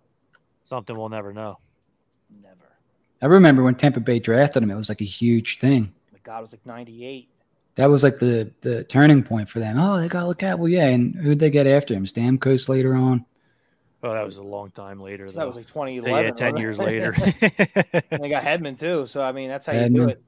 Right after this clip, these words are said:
Speaker 2: Yeah, who
Speaker 3: Saint
Speaker 2: knew
Speaker 3: Louis.
Speaker 2: drafting at the top got good players? What, what do you know?
Speaker 1: Yeah. Jim didn't know.
Speaker 2: <laughs>
Speaker 1: Will, uh, will Bedard be better than Lecavalier?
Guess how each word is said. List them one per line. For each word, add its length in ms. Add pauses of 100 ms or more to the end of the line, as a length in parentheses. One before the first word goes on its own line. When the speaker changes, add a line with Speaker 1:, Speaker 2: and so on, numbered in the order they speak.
(200)
Speaker 2:
Yeah, 180
who 120
Speaker 3:
Saint 220
Speaker 2:
knew 100
Speaker 3:
Louis. 160
Speaker 2:
drafting 360
at 100
the 60
top 520
got 220
good 160
players? 400
What, 240
what 100
do 60
you 100
know? 80
Speaker 1:
Yeah. 140 (500)
Jim 220
didn't 220
know. 180 (760)
Speaker 2:
<laughs> 920
Speaker 1:
Will, 300
uh, 260
will 220
Bedard 500
be 120
better 260
than 160
Lecavalier? 640